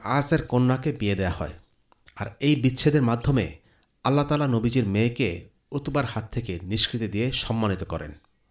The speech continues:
তারা আবুল আসের কাছেও আসে এবং বলে, "তোমার স্ত্রীকে ছেড়ে দাও,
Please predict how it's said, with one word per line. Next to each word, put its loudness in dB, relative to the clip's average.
তারা 4
আবুল 4
আসের 4
কাছেও 0
আসে -2
এবং 2
বলে, 4
"তোমার 8
স্ত্রীকে 2
ছেড়ে 2
দাও, -8